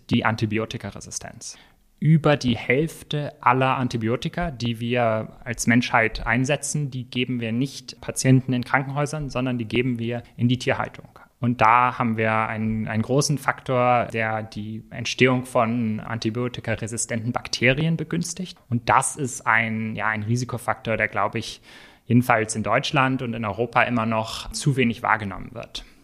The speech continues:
Die Weltgesundheitsorganisation hat vor ein paar Jahren mal gesagt, wenn wir weiter Antibiotika so verwenden wie heute, dann könnten wir in einer Situation sein, in der Mitte des Jahrhunderts, dass es circa zehn Millionen Tote pro Jahr global gibt,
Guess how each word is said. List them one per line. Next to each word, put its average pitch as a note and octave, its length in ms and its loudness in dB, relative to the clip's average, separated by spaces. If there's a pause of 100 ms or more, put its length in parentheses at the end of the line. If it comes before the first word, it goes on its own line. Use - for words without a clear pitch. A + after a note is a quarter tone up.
(140)
Die G#2+ 440 -4
Weltgesundheitsorganisation B2 1500 0
hat A2+ 140 -6
vor - 140 -4
ein A2+ 140 -6
paar A2+ 200 2
Jahren A2+ 360 -4
mal G#2 160 -8
gesagt, - 500 -4 (380)
wenn A2+ 180 4
wir A2+ 200 2
weiter C#3+ 400 4
Antibiotika B2+ 720 -2
so A#2+ 120 -6
verwenden A#2+ 560 -4
wie G#2+ 140 -6
heute, D#3 520 0 (360)
dann A#2 180 0
könnten C#3+ 460 2
wir B2 520 2
in B2+ 140 -2
einer A2+ 200 0
Situation A2+ 580 -2
sein, A2 540 0
in A#2+ 120 2
der A2+ 100 2
Mitte B2 220 -2
des A#2 180 -6
Jahrhunderts, A2+ 540 -2
dass - 400 -6
es - 340 -12
circa A2+ 300 2
zehn C3 280 2
Millionen A#2+ 360 0
Tote C3+ 340 -2
pro A2+ 220 -4
Jahr A2+ 300 2
global A2 340 -6
gibt, - 400 -10